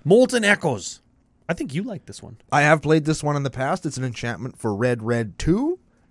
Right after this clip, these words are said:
Speaker 2: When it comes to play, choose a creature type. Whenever a non-token creature of the chosen type comes into play under your control, create a token that's a copy of it. It gains haste. It gets exiled at the next end step.
Speaker 1: So that's just like put another merfolk into play and trigger all of the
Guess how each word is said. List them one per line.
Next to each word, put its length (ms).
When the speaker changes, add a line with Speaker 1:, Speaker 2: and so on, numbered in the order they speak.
Speaker 2:
When 120
it 20
comes 220
to 80
play, 160
choose 160
a 20
creature 320
type. 240
Whenever 300
a 80
non-token 580
creature 320
of 100
the 60
chosen 380
type 200
comes 280
into 160
play 200
under 140
your 120
control, 340
create 240
a 20
token 360
that's 160
a 20
copy 360
of 140
it. 60
It 100
gains 240
haste. 240
It 40
gets 140
exiled 460
at 60
the 80
next 280
end 160
step. 320
Speaker 1:
So 200
that's 260
just 200
like 220
put 140
another 320
merfolk 560
into 160
play 460
and 320
trigger 420
all 260
of 140
the 240